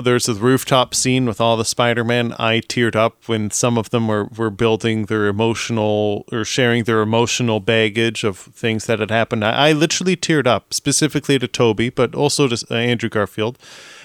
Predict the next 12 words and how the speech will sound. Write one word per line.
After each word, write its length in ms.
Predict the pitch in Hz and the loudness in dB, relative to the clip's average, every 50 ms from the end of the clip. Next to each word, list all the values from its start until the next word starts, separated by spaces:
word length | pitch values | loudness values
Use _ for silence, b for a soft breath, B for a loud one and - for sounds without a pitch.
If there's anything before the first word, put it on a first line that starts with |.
| B B | B B
And 180 | 131 135 135 135 | 0 2 4 4
then 140 | 143 135 | 6 6
I 120 | 139 139 135 | 6 4 4
did 280 | 127 135 139 135 120 | 6 4 4 4 2
tear 220 | - - 143 131 127 | 2 4 4 6 6
up 140 | 123 - - | 4 2 2
to 100 | - 127 | 0 0
the 80 | 120 120 | 0 2
Zendaya, 760 | - - 120 113 110 113 110 110 107 110 110 110 107 110 110 | 2 2 2 2 2 2 2 2 4 4 4 2 2 0 -2
Andrew 300 | 107 107 110 101 104 104 | -4 -4 -4 -4 -4 -4
Garfield 560 | - - 101 98 - - 113 107 101 92 92 | 0 0 0 0 0 0 0 0 0 0 -2
moment. 380 | 104 101 101 98 101 98 - | -2 -2 0 -2 -2 -4 -6